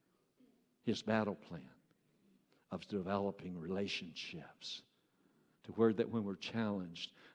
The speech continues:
that, that I, I'm hurt, and I'm, and I not only can go to my wife, I, I can go to Kevin, and I can say, "Kevin, pray for me, will you?" A sister came in, and, and she said, "We've, we've bathed you in prayer."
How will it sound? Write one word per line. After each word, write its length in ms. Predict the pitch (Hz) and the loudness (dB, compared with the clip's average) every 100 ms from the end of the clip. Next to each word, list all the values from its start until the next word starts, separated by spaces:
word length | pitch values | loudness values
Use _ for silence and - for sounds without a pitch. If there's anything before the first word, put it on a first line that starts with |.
| - | -2
that, 160 | 95 - - | -2 -2 -6
that 80 | 107 | -2
I, 140 | 101 120 | 0 0
I'm 160 | 113 104 | 2 2
hurt, 540 | - 127 107 95 - | 2 4 4 2 -6
and 120 | 95 | -2
I'm, 160 | 98 101 - - - | -2 -2 -8 -10 -4
and 120 | 101 | 2
I 100 | 151 | 4
not 100 | 170 | 6
only 240 | 135 127 | 6 6
can 160 | 120 113 | 4 2
go 180 | 120 120 | 6 6
to 80 | 113 | 6
my 140 | 104 | 2
wife, 440 | 98 113 156 135 - - - _ | 2 2 4 2 0 -14 -20 _
I, 240 | 90 98 98 | -10 -2 -2
I 40 | |
can 160 | 156 90 | -2 -2
go 140 | 95 | -2
to 80 | 120 | 0
Kevin, 440 | - 165 156 82 - - _ _ - _ - | 0 2 0 -4 -14 -20 _ _ -20 _ -4
and 140 | 110 | 0
I 60 | 113 | 0
can 160 | 117 101 | -2 -4
say, 140 | 101 | -4
"Kevin, 420 | - 123 113 107 117 - - 160 - _ | -2 -2 0 -2 -6 -16 -20 -20 -20 _
pray 200 | - 147 | -6 -6
for 140 | - | -6
me, 160 | 73 69 85 | -14 -14 -10
will 140 | 107 | -8
you?" 180 | 135 123 - _ _ - 131 127 | -8 -10 -16 _ _ -6 -2 -2
A 60 | 120 | 0
sister 320 | 156 147 135 | 0 0 0
came 260 | - 135 | 4 6
in, 260 | 135 143 110 | 6 6 4
and, 140 | 101 - - - | 0 -4 -8 -4
and 100 | 113 | -4
she 100 | 117 | -2
said, 240 | - 120 | 2 4
"We've, 220 | 123 131 - 160 | 6 6 4 10
we've 260 | 151 120 | 10 12
bathed 380 | 180 165 160 - | 12 12 12 10
you 180 | 143 135 | 10 10
in 140 | 127 | 8
prayer." 480 | - - 143 123 85 | 6 0 0 0 -4